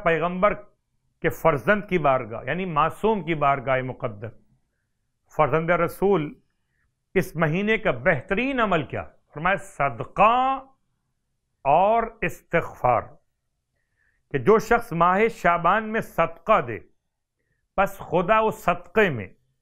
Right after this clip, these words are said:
इस तरह इजाफा करता रहेगा जैसे तुम लोग ऊँटनी के बच्चे को पालकर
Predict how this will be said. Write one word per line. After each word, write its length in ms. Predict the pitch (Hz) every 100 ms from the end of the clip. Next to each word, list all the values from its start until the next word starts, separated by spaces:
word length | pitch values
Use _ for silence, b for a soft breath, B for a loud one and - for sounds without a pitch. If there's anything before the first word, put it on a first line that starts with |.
| _ _ _ _
इस 240 | - - -
तरह 400 | 202 170 220 226
इजाफा 640 | 180 131 175 180 - 226 220 -
करता 440 | 175 160 - 190 131
रहेगा 480 | 143 156 151 107 87 _ _ _ _ _ _ _ _ _ _ _ _
जैसे 540 | 117 135 180 180 - 233
तुम 280 | 233 196 185
लोग 320 | 208 220 214
ऊँटनी 440 | 208 208 208 240 240
के 140 | 196 160
बच्चे 440 | 175 180 - 226
को 160 | 220 220 -
पालकर 560 | - 180 214 214 233